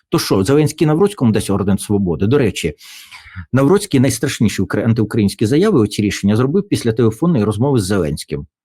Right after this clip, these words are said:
Нічого не нагадує? Після телефонної розмови. І зовсім останнє.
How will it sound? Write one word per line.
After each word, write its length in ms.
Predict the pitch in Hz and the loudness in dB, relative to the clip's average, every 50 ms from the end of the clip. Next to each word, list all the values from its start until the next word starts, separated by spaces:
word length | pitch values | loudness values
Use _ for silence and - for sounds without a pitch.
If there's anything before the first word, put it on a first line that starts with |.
| _ _ - | _ _ -4
Нічого 300 | 143 156 151 - 247 233 | -4 -2 0 0 0 2
не 60 | 160 | 2
нагадує? 540 | 110 95 - - - 64 73 73 69 78 - _ _ _ _ _ _ _ _ _ _ _ _ _ _ _ _ | 2 0 -2 -4 -6 -6 -6 -6 -6 -8 -10 _ _ _ _ _ _ _ _ _ _ _ _ _ _ _ _
Після 280 | - 190 214 214 - 277 | -2 -2 0 0 0 -2
телефонної 520 | - - 117 104 - - 135 147 151 143 | 0 0 0 0 0 0 0 0 2 0
розмови. 460 | 131 131 110 98 95 87 76 69 - - - - - - - _ - | 0 0 0 0 0 -2 -2 -4 -6 -10 -12 -16 -20 -20 -14 _ -2
І 220 | 190 226 247 214 - - - _ _ _ - - _ - | 0 2 2 0 -2 -4 -16 _ _ _ -20 -16 _ -2
зовсім 580 | - 107 143 196 202 - - - 190 170 170 - | 0 2 2 2 2 0 0 0 0 0 0 0
останнє. 640 | - 113 - - - 98 87 85 85 85 80 76 | -4 -6 -6 -4 -4 -2 0 0 0 0 -2 -4